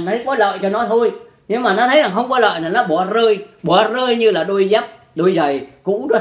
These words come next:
sa thải, giống như nó đã bỏ rơi miền Nam Việt Nam, nó bỏ rơi Đài Loan trước kia. Thì chúng tôi có trả lời những cái người mà có cái tinh thần vọng ngoại đó là Việt Nam đã có kinh nghiệm xương máu, họ đã tự nghĩ ra những cái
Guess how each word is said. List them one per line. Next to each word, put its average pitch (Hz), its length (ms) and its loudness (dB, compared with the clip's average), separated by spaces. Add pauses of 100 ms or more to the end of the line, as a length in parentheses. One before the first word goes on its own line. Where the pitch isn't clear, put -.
sa 151 260 -2
thải, 123 320 -12
giống 185 200 -2
như 214 80 -4
nó 143 220 -4
đã 156 180 -6
bỏ 165 180 -4
rơi 156 280 -4 (220)
miền 135 180 -4
Nam 147 180 0
Việt 139 160 -6
Nam, 143 260 -4 (400)
nó 135 120 -2
bỏ 131 220 -6
rơi 143 240 0 (200)
Đài 117 140 -8
Loan 135 320 -2
trước 165 140 -6
kia. 151 140 0 (1200)
Thì 165 240 2
chúng 269 140 -4
tôi 208 400 4
có 226 140 2
trả 175 200 0
lời 180 280 2
những 208 120 -2
cái 247 120 -4
người 185 200 2 (100)
mà 165 240 -2 (400)
có 233 100 2
cái 180 140 -4
tinh 202 180 -2
thần 165 180 2
vọng 170 160 -6
ngoại 165 180 -2
đó 214 420 4
là 156 400 0
Việt 180 240 2
Nam 202 280 4
đã 190 100 -6
có 240 120 -4 (100)
kinh 226 200 -2
nghiệm 208 220 6 (460)
xương 240 320 0
máu, 226 400 4
họ 147 200 -6
đã 175 260 -6
tự 196 300 2
nghĩ 254 320 2
ra 180 220 4
những 208 160 -4
cái 233 140 -8